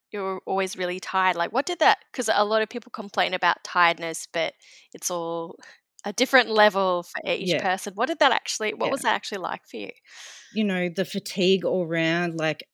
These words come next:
Speaker 2: I can't be bothered doing anything. I'm just, whatever. I've got no motivation, got no energy, I can't be bothered. But then there's, like, the actual bouts of, um, the fatigue where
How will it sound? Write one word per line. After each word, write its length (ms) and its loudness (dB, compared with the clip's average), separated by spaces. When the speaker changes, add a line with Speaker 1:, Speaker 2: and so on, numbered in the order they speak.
Speaker 2:
I 60 -14
can't 320 -8
be 100 -4
bothered 320 -6
doing 320 -6
anything. 560 -8
I'm 140 -10
just, 460 -12
whatever. 360 -6
I've 100 -6
got 160 -4
no 120 -4
motivation, 880 -2
got 120 -6
no 120 -6
energy, 640 -2
I 40 -4
can't 180 -8
be 80 -2
bothered. 500 -2
But 160 0
then 220 6
there's, 300 2
like, 240 0
the 100 2
actual 460 -2
bouts 640 -2
of, 200 -6
um, 360 -6
the 100 -2
fatigue 560 -2
where 420 -2